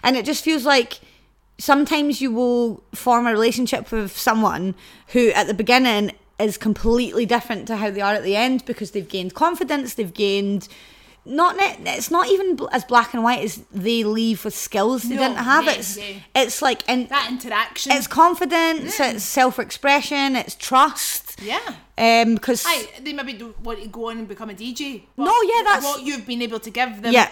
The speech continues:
Speaker 2: and just having that experience with them,
Speaker 1: Time with
Speaker 2: teaching
Speaker 1: them.
Speaker 2: ah,
Speaker 1: Yeah,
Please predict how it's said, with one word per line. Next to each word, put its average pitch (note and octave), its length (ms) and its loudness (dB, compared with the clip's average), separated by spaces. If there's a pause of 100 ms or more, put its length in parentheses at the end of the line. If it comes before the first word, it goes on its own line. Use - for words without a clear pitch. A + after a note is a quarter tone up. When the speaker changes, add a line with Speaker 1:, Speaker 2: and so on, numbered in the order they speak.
Speaker 2:
and A3 300 -10 (120)
just A#3 200 -16
having G#3+ 180 -8
that G3+ 120 -8
experience B3 440 -12
with G#3+ 100 -10
them, - 80 -18
Speaker 1:
Time C#4 320 2
with A3 120 0
Speaker 2:
teaching F#3 120 -4
Speaker 1:
them. F#3+ 220 -10
Speaker 2:
ah, A#3 240 -4
Speaker 1:
Yeah, G3 160 2